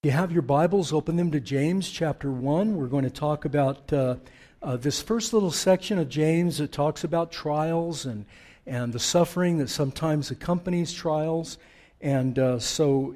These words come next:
uh, hear God's word. It's printed in your bulletin if you don't have your scriptures with you.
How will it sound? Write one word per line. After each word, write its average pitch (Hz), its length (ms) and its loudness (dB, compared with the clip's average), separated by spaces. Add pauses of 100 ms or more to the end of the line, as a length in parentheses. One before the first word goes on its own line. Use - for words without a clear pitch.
uh, 120 300 -6
hear 160 300 0
God's 170 380 0
word. 143 240 0
It's 147 140 -4
printed 175 340 0
in 175 140 4
your 160 80 2
bulletin 170 540 2
if 156 160 -4
you 147 40 0
don't 143 140 0
have 139 220 -2
your 135 100 -4
scriptures 156 560 -6
with 156 260 -6
you. 185 220 -2